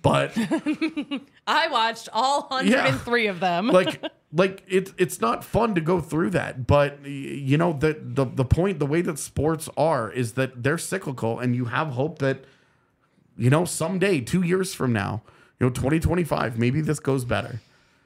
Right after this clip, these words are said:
Speaker 2: Yeah.
Speaker 1: And if you're already out on twenty,
Speaker 2: How did you find the D M V R Rockies account?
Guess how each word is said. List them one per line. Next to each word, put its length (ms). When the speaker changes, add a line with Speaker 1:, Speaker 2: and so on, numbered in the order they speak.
Speaker 2:
Yeah. 200
Speaker 1:
And 200
if 200
you're 160
already 440
out 240
on 120
twenty, 220
Speaker 2:
How 480
did 80
you 60
find 220
the 40
D 100
M 80
V 80
R 100
Rockies 300
account? 360